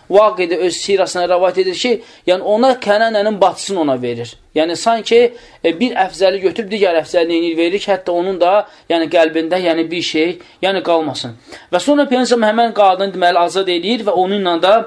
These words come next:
yəni evlənir. Və, e, soruşanda ki, e, sahabələr soruşur ki,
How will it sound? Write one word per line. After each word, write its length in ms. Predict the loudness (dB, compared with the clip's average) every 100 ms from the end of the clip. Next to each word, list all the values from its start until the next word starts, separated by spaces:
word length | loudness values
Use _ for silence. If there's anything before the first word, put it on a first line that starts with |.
| -6 -6
yəni 220 | 0 0 0
evlənir. 460 | -2 2 2 2 -6 _ -12 0
Və, 140 | 2 0 -10 -6 2
e, 380 | 2 2 0 -2
soruşanda 640 | -4 0 0 0 -2 0 -2
ki, 140 | 0 -2 -2
e, 20 | -4 0
sahabələr 500 | 2 2 2 0 0
soruşur 340 | -2 -2 -2
ki, 180 | -2 0